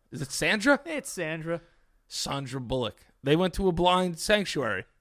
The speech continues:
Speaker 2: Sandra Bullock in a blind sanctuary?
Speaker 1: Yes. That, that technically, you said it, what's a blind sanctuary. That technically what Bird Box was.
Speaker 2: Yeah, yeah. I, yes. And there were birds there.
Speaker 1: Yeah.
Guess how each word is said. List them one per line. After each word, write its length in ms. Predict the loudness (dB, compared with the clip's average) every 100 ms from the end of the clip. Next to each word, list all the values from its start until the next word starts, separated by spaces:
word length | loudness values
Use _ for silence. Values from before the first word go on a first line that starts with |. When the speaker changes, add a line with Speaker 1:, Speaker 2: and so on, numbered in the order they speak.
| _ _ _ -20 -20 -20 _ _ _ _ -20 _ _ -20 -20 -20 -20
Speaker 2:
Sandra 680 | -10 -2 2 0 -2 -6
Bullock 500 | -4 -2 -2 -4 -8 -20 -20 _ -8
in 120 | -6
a 60 | -6
blind 440 | -4 0 0 0
sanctuary? 800 | -4 -6 -6 -8 -6 -4 -4 -10 -6
Speaker 1:
Yes. 340 | -2 -2 -4
That, 240 | -4 -2 8
that 320 | 8 8 2
technically, 500 | 0 0 0 0 0 0
you 100 | -4
said 260 | 2 2 2
it, 100 | 2
what's 220 | 2 2
a 40 |
blind 260 | -2 -2 -2
sanctuary. 460 | -2 -2 -2 -4 -4
That 140 | -4
technically 420 | -2 -4 -4 -6
what 580 | -6 -4 0 0 0 -6
Bird 220 | -4 -4 -4
Box 260 | -8 -10
was. 380 | -14 -14 -16 -18 -6
Speaker 2:
Yeah, 440 | -2 0 -2 -6 -10 -8
yeah. 300 | -4 -4 0
I, 140 | 4 4 2 -20 -20 -20 -20
yes. 320 | -20 -18 -14 -12
And 100 | -6
there 80 | -4
were 120 | -2
birds 300 | 0 -2 -2 -4
there. 220 | -6 -2
Speaker 1:
Yeah. 220 | 2 2